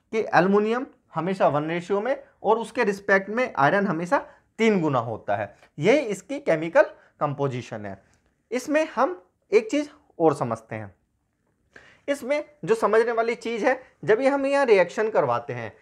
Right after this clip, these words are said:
एल्युमिनियम का और आयरन ऑक्साइड का, तो हम यहाँ पे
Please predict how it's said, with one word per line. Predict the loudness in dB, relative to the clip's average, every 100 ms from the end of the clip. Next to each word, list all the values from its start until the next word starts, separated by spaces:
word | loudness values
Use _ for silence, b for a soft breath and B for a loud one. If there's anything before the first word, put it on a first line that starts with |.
| b -2
एल्युमिनियम | 0 0 -2 -2 -2
का | -2
और | 0 4
आयरन | 4 2 0
ऑक्साइड | -4 -2 -4 -2
का, | -6 -8 B B
तो | -10
हम | -4 -2 -2
यहाँ | -6 -6 -4
पे | -4